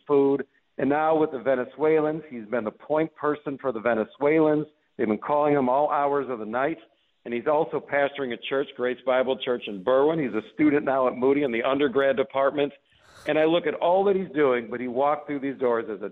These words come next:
drug addict. And I look at him, he's a married man who's pastoring a church, who was our point person during covid. The two biggest crises, covid and the Venezuelan migrants. And he's the guy that really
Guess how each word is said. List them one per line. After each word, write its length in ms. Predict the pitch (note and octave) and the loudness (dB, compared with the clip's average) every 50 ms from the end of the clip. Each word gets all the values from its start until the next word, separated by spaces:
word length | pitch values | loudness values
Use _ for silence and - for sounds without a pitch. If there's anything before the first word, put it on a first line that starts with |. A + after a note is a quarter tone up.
| E2+ _ G2 | -12 _ -4
drug 260 | G#2+ A#2+ A#2 A#2 G#2+ | 0 0 0 0 0
addict. 340 | G2 F2 F2 - - _ _ - - _ _ _ _ _ _ _ _ - | 0 -2 -2 -4 -6 _ _ -20 -20 _ _ _ _ _ _ _ _ -4
And 100 | B2+ B2 | 0 2
I 40 | B2+ | 2
look 200 | C3 C#3+ C#3 C#3+ | 2 2 2 0
at 60 | C3 | -2
him, 100 | B2 A#2+ | -2 -2
he's 140 | A#2+ G2+ G#2+ | -2 -4 -4
a 60 | A2 | -4
married 460 | G#2+ A2+ B2 C3+ D3 D#3+ E3 D#3+ D3 | -4 0 0 2 2 4 2 2 0
man 320 | C#3+ C#3+ C#3 C#3 C#3 C3+ | 0 -2 0 0 0 0
who's 140 | B2 A2 G#2 - - - | 0 -2 -4 -6 -8 -2
pastoring 480 | B2+ C3 C#3+ C#3 C3+ - D3+ D#3 D#3 D#3+ | 0 0 0 0 -2 -4 -4 -4 -2 -4
a 40 | D#3 - - - | -6 -6 -4 -2
church, 280 | C3 A#2 G#2+ G#2 - - - - - - - - - _ _ | 0 2 0 0 0 -4 -8 -8 -10 -20 -20 -20 -20 _ _
who 120 | - C3 | 2 2
was 140 | C3 C3 A2 | 2 4 4
our 120 | A#2 G#2+ G2+ | 2 0 0
point 400 | - - - D3+ E3 F3 E3 - | -2 -4 -2 0 0 0 -2 -2
person 340 | D3+ D#3 C#3+ - C#3+ B2+ A2+ | -2 -2 -2 0 -2 -2 0
during 300 | B2+ B2 A#2+ A2+ G#2+ - | 2 2 2 0 -2 -6
covid. 420 | - - C#3 C#3+ C#3+ C#3+ D3+ A#2+ | -4 -2 0 2 2 2 0 0
The 80 | B2+ A#2 - | 0 -2 2
two 120 | - D#3 E3 | 2 0 2
biggest 300 | D#3+ F#3+ F3 F3+ F3 - | 2 2 0 0 -2 -4
crises, 440 | - - F#3+ G#3+ G#3 G#3 - A#2+ - - G#2+ F#2+ _ - - | -2 0 2 2 0 0 -2 -10 -10 -8 -12 -12 _ -4 0
covid 260 | C3+ C#3+ C#3+ D3 D3 C#3+ - | 0 2 4 4 2 2 2
and 120 | C#3 A#2+ A#2+ | 0 0 0
the 60 | A2 | 0
Venezuelan 680 | F#2 A#2 A#2+ B2 B2+ - - B2+ B2 B2 B2 A#2+ A2+ | 0 0 0 0 -2 -2 0 0 0 2 2 -2 -2
migrants. 480 | A2+ A2 G#2+ G#2 F#2+ G2 G2+ G2 F#2+ _ _ _ _ _ _ _ _ _ _ - | 0 0 0 0 0 -2 -4 -4 -6 _ _ _ _ _ _ _ _ _ _ -6
And 120 | A2 A2 G#2+ | -4 -4 -2
he's 340 | F#2 B2 C#3 C#3+ C#3+ A#2 | 0 4 4 4 4 4
the 80 | A2 B2 | 0 -2
guy 360 | G2+ B2 A#2+ A#2 A2 G#2 G2+ | 0 0 0 2 2 2 2
that 180 | F2+ G#2 - - | 2 2 0 0
really 540 | A#2+ A2+ A#2 B2 B2+ A#2+ A2+ G#2+ G#2 G2+ | 0 0 2 2 4 4 4 4 2 2